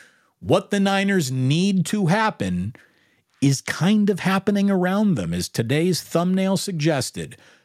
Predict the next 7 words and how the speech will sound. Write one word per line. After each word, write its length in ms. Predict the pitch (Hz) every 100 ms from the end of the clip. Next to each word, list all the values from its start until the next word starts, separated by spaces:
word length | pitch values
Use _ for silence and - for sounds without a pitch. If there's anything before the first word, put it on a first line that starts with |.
| _
They're 360 | 73 104 170 202
ten 260 | - 220
and 180 | 220 220
three. 480 | 202 185 185 185 185 _ _ _ -
The 80 | 147
Cowboys 720 | - 160 202 202 208 196 165
lost, 540 | 185 185 180 - -